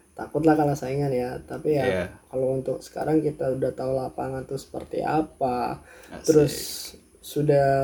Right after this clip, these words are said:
Speaker 1: tahu lah selama tiga tahun ini gimana rasanya nyari kerja, gimana susahnya.
Speaker 2: Hmm.
Speaker 1: Dan kita juga nggak boleh, ya nggak boleh sakit hati juga lah ya. Menurut gue sih nggak jadi masalah lah, Mal.
Speaker 2: Nggak masalah ya. Lo berarti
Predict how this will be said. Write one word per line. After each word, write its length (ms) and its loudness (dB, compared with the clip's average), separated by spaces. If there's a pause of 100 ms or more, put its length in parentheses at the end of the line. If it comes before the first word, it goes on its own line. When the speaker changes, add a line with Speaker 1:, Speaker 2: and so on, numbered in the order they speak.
(400)
Speaker 1:
tahu 200 0
lah 180 6
selama 300 0
tiga 240 2
tahun 300 0
ini 180 6
gimana 560 0
rasanya 480 -4
nyari 240 0
kerja, 380 8
gimana 420 2
susahnya. 720 4
Speaker 2:
Hmm. 480 -2
Speaker 1:
Dan 200 0 (1300)
kita 180 4
juga 260 6
nggak 160 -2
boleh, 920 -4 (540)
ya 260 0
nggak 180 8
boleh 320 12
sakit 280 -2
hati 180 6
juga 240 4
lah 100 6
ya. 180 6 (600)
Menurut 180 8
gue 140 4
sih 80 6
nggak 100 8
jadi 140 4
masalah 320 2
lah, 140 2
Mal. 180 -4
Speaker 2:
Nggak 300 -18
masalah 340 -14
ya. 240 -12 (340)
Lo 140 0
berarti 380 0